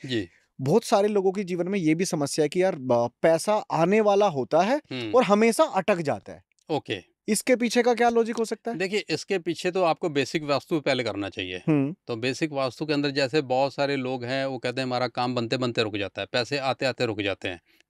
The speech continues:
Speaker 1: ठीक है? इसके पीछे बहुत सारे कारण हो सकते हैं, लेकिन इसके लिए दो डायरेक्शंस को आपको फोकस करना चाहिए। एक है नॉर्थ और एक है साउथ वेस्ट।
Speaker 2: हम्म।
Speaker 1: नॉर्थ है पैसे आने का जरिया और साउथ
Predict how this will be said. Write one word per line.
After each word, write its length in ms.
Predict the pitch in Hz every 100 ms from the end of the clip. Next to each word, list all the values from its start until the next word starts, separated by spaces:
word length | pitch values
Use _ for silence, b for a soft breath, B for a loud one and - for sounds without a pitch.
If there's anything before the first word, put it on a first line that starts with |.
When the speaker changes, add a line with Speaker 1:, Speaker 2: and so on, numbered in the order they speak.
| -
Speaker 1:
ठीक 160 | 143
है? 140 | 156 110 b b
इसके 320 | 160 - 185
पीछे 260 | 170 170 175
बहुत 220 | 156 160
सारे 180 | 180 165
कारण 260 | 143 139
हो 160 | 151 139
सकते 280 | 143 - 135
हैं, 140 | 151 b b b
लेकिन 360 | 135 139 143 185
इसके 440 | 147 - 175 185
लिए 220 | 175 175
दो 220 | 170 147 175
डायरेक्शंस 520 | 175 156 - 175 -
को 100 | 175
आपको 500 | 147 131 160 170 175
फोकस 360 | - 151 160
करना 280 | - 123 110
चाहिए। 300 | 104 104 95 - b b b -
एक 180 | 151 151
है 180 | 139 165
नॉर्थ 440 | 113 110 127 - _ _ _ _
और 140 | 135 131
एक 140 | 135 131
है 120 | 135
साउथ 220 | - 101 -
वेस्ट। 300 | 95 - -
Speaker 2:
हम्म। 200 | 131 101 b b -
Speaker 1:
नॉर्थ 260 | 123 139 -
है 240 | 156 175 - _ _ _ _ _ _ _ _ -
पैसे 360 | 139 123 165 -
आने 200 | 135 135
का 120 | 139
जरिया 340 | 151 131 156 165 _ _ _ _
और 140 | 139 131
साउथ 260 | - 127